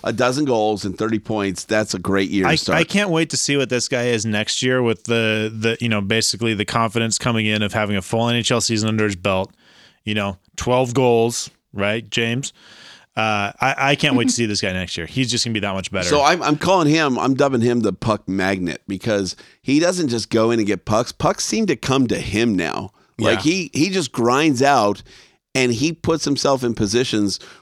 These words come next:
Speaker 1: where he's meeting the puck where he wants the puck to go. So, um, if you've watched the last couple games, you've seen what I'm, what I'm talking about. This guy all year has, has just gone into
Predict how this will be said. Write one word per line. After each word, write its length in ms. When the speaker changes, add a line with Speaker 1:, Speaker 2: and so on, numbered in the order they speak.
Speaker 1:
where 140
he's 300
meeting 360
the 80
puck 300
where 100
he 160
wants 300
the 80
puck 240
to 80
go. 420
So, 320
um, 320
if 200
you've 160
watched 260
the 60
last 340
couple 240
games, 440
you've 280
seen 260
what 120
I'm, 160
what 120
I'm 140
talking 320
about. 340
This 160
guy 340
all 280
year 440
has, 440
has 200
just 280
gone 300
into 400